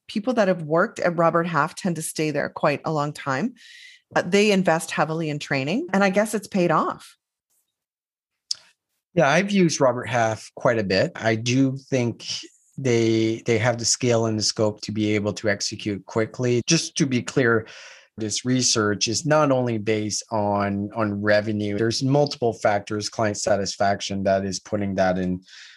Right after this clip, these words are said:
Speaker 2: 'Cause you've got Randstad, you got Adecco, you've got Allegis, which has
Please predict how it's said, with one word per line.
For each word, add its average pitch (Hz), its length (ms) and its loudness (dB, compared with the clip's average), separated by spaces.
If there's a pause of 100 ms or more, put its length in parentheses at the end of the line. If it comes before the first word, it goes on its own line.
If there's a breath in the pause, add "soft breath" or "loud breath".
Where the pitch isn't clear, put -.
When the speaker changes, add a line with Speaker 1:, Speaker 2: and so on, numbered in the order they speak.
(160 loud breath)
Speaker 2:
'Cause 113 220 0
you've 127 180 2
got 131 200 4
Randstad, 110 840 2
you 104 100 -8
got 98 300 -2 (140)
Adecco, 107 920 0 (360 soft breath)
you've 104 460 -8
got 104 320 0
Allegis, 117 720 0
which 104 240 -6
has 101 400 -2